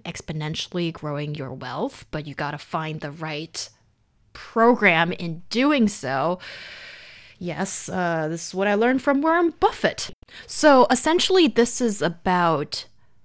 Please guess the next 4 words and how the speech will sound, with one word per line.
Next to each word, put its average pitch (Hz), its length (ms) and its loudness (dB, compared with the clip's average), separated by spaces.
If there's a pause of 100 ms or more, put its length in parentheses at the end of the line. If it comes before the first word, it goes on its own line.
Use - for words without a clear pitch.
(320)
setting 240 760 0
your 214 180 0
head 214 380 -2
straight 190 720 0